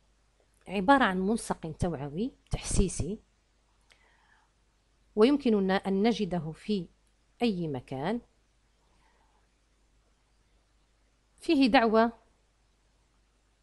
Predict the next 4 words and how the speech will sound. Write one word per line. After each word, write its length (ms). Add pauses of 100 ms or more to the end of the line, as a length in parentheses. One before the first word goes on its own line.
(400)
إلى 360 (600)
السائقين 920 (1040)
والراجلين 1120 (1800)
ليحافظوا 640